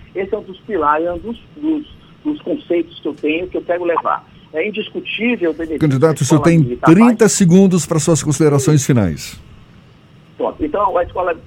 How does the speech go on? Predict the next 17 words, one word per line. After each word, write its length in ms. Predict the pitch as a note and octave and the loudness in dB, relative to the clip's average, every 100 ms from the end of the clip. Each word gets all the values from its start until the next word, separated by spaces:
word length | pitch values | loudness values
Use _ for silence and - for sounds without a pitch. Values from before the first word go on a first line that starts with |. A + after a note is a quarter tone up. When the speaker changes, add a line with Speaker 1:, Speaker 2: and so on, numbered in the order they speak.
| - | -16
Speaker 1:
trinta 240 | E3 E3+ | -14 -14
segundos, 440 | - C#3 G#3 G#3 - - - | -14 -10 -10 -12 -20 -20 -10
então, 180 | F3 F#3+ - C3+ - - | -8 -6 -8 -8 -10 -14
<laughs> 340 | - - - | -20 -20 -20
então, 180 | - G#3+ | -4 -4
obrigado, 580 | G3+ D#3 E3+ F3 E3 C3+ | -4 -6 -4 -2 -4 -4
Jéssica. 340 | C#3+ B2 - | -4 -4 -6
Então, 180 | F3+ A3+ | -8 -4
assim, 180 | A#3+ F#3+ | -6 -6
eu 180 | D#3+ G#3 | -4 -4
gostaria 300 | F#3+ F#3+ F#3 | -4 -6 -4
de 60 | |
agradecer 640 | F3 F3 D#3 D#3 - D3+ C#3+ - - - | -4 -4 -4 -6 -4 -4 -6 -14 -20 -8
a 80 | C3+ | -8
vocês 360 | D3+ D#3 D3+ | -6 -8 -8
pela 180 | - C3 | -4 -4
entrevista 600 | C3 F3+ F3+ F#3 A3 - | -2 -4 -4 -8 -12 -18